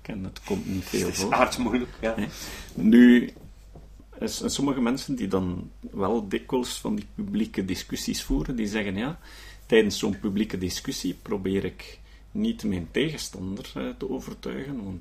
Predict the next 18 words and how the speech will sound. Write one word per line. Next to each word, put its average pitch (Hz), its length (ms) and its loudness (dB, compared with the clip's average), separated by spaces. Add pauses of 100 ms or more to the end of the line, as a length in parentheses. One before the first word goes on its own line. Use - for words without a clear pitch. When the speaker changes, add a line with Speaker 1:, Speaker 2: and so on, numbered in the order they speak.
Speaker 1:
die 95 160 -10
is 92 140 -12
toch 131 200 -10
niet 139 160 -6
te 143 60 -6
overtuigen. 135 540 -6
Speaker 2:
Ja. 196 200 -4 (320)
Speaker 1:
Maar 107 220 4
probeer 98 360 4
ik 98 120 0
het 98 200 -4
publiek, - 640 -2 (220)
die 123 140 6
je 113 120 6
zo'n 110 240 4
beetje 110 260 4
Speaker 2:
Ja. 113 40 6
Speaker 1:
middenmaat 170 800 4